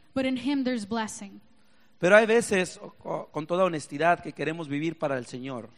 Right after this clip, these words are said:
Speaker 1: But there are times when we want to live in all honesty for God.
Speaker 2: Pero se hace bien difícil, hermanos.
Speaker 1: But it gets, time gets so hard and tough.
Speaker 2: Se hace bien difícil.
Speaker 1: Ti-,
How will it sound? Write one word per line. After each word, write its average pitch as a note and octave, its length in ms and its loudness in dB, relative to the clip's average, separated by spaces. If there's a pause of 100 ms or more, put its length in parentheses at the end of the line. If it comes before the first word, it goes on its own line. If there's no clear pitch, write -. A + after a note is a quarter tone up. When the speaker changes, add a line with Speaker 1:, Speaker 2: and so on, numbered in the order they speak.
(140)
Speaker 1:
But C4+ 140 -6
there D4 160 -4
are C#4+ 120 -4
times B3+ 680 -8
when A#3+ 180 -6
we B3+ 120 -4
want B3+ 300 -6
to B3+ 60 -10
live B3 300 -4
in A3+ 140 -10
all C4+ 320 0
honesty A#3+ 680 -8 (360)
for A#3 180 -6
God. G3+ 380 -8 (180)
Speaker 2:
Pero C#3+ 220 -4
se C#3+ 100 -6
hace E3+ 180 -4
bien F3 480 -14
difícil, C#3 480 -12
hermanos. G2+ 360 -18
Speaker 1:
But A#3 100 -2
it A#3 140 -6
gets, B3 280 -8
time B3+ 360 -6
gets A#3 180 -8
so A#3+ 540 -8 (340)
hard G#3+ 320 -16 (140)
and G3+ 120 -16
tough. G3+ 320 -14 (280)
Speaker 2:
Se - 160 -8
hace E3+ 180 -6
bien F3+ 440 -4
difícil. D#3+ 520 -10 (300)
Speaker 1:
Ti-, B3 240 -8